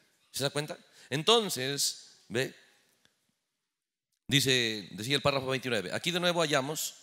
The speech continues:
de la edad de Pérgamo, que la palabra viene por razón del Espíritu de Dios. Pero cuando venga el Espíritu de verdad",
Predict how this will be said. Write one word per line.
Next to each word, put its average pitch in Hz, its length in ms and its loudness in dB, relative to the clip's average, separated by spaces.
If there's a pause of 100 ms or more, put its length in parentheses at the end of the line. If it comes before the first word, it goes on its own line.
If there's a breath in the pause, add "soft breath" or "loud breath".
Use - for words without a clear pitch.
de 104 120 -6
la 110 100 -2
edad 113 140 -6
de 110 80 -8
Pérgamo, 85 360 -8 (720 soft breath)
que 120 80 -4
la 127 80 2
palabra 180 340 2
viene 160 220 -2
por 143 120 -6
razón 131 280 -4
del 127 100 -4
Espíritu 120 340 -8
de 92 80 -14
Dios. 90 380 -10 (220 soft breath)
Pero 98 140 -8
cuando 104 200 -6
venga 120 280 -4
el 110 60 -2
Espíritu 117 460 -6
de 107 80 0
verdad", 120 480 -2